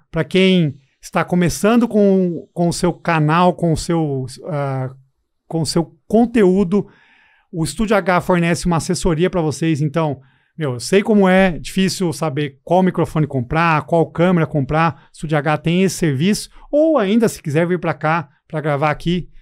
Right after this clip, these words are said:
está mais do que por-, de portas abertas. Vamos falar hoje sobre o nosso, nosso conteúdo de hoje, ou o nosso assunto de hoje.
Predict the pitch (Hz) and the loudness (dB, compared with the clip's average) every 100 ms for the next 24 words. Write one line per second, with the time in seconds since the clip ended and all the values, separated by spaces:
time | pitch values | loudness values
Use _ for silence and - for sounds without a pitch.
0 | - - - 156 147 151 160 151 156 131 | -20 -20 -6 -4 -2 -4 -6 -6 -8 -4
1 | 156 160 131 135 160 160 151 151 113 - | -4 -2 -6 -4 -4 -2 -2 -2 -4 -14
2 | - - - - - - - - - 180 | -20 -18 -16 -14 -16 -18 -20 -20 -4 -2
3 | 208 226 208 196 233 254 240 - 202 185 | 0 2 2 4 4 2 -2 -2 0 2
4 | 185 165 - _ _ _ 196 160 170 165 | 0 -2 -6 _ _ _ -2 0 0 0
5 | 185 160 143 - _ _ _ - 160 156 | -2 -2 -4 -12 _ _ _ -4 -2 -2
6 | 185 185 180 196 190 175 175 202 180 196 | -2 0 0 0 0 2 4 4 2 -2
7 | - 202 165 165 170 - 170 - 202 240 | -4 0 0 2 -2 -4 -6 -2 2 2
8 | 247 185 175 190 180 | 2 2 4 4 2